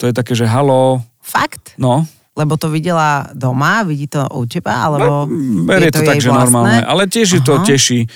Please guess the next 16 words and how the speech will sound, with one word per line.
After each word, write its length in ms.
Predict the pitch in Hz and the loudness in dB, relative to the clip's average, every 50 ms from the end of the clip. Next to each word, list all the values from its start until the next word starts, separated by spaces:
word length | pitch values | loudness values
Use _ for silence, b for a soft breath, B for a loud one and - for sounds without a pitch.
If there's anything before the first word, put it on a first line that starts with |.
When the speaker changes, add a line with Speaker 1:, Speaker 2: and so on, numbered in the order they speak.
| B B | B B
Speaker 2:
Čiže 240 | - 170 170 156 | -2 0 2 2
myslíš 320 | 151 160 156 - - 180 160 | 2 2 0 0 -2 -2 -2
si, 120 | - 175 160 | -2 -2 -2
že 80 | 156 160 | -2 -2
filantropia 640 | 143 - 160 156 151 156 147 - - - 170 160 | -4 -4 -4 -2 -2 -2 -4 -6 -6 -6 -4 -4
by 80 | 160 147 | -4 -4
sa 160 | - - 147 | -4 -4 -4
mohla 160 | 156 151 151 160 147 | -4 -4 -4 -4 -6
vyučovať 480 | 135 120 - 131 - - 214 190 - 175 | -8 -10 -10 -10 -10 -8 -8 -8 -8 -8
na 160 | 160 147 143 | -8 -8 -8
školách? 480 | 120 - - - 135 247 262 277 262 - - _ _ _ | -10 -12 -10 -10 -8 -6 -6 -6 -8 -10 -14 _ _ _
Speaker 1:
Určite. 720 | - 127 123 - - 175 147 - 120 117 107 120 113 113 - - | -4 -4 -4 -2 -4 -4 -4 -2 -2 -2 -2 -4 -6 -8 -12 -16
Ja 400 | _ - - 127 127 135 143 - - _ _ | _ -10 -6 -4 -2 -2 -4 -6 -10 _ _
si 160 | - - - 139 | -16 -10 -4 -2
myslím, 400 | 139 139 135 - - 165 156 147 - _ _ _ _ _ | 0 0 0 0 0 0 -2 -2 -4 _ _ _ _ _
že 240 | - - - - | -6 -4 -4 -4